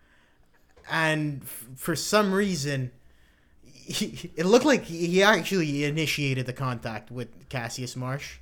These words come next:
trying to run off the field, and then he threw the flag for taunting. So already very questionable. Obviously, Bears lose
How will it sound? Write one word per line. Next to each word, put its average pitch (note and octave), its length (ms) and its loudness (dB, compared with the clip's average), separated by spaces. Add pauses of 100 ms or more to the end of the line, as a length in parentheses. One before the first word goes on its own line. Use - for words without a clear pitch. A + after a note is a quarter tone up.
trying C3 220 -6
to B2+ 60 -4
run C3 180 -4
off C3+ 180 -6
the C3+ 60 -14
field, D3+ 340 -6 (760)
and D3 440 -4
then D3 320 2
he C#3 140 -2
threw B2+ 180 -8
the A2 100 -10
flag - 320 -16
for A2 120 -16
taunting. G#2+ 400 -16 (1040)
So C#3+ 460 -2 (560)
already E3 520 2
very D3 360 -2
questionable. A#2+ 680 -12 (600)
Obviously, E3+ 640 -2
Bears C#3+ 420 -4
lose B2+ 400 -4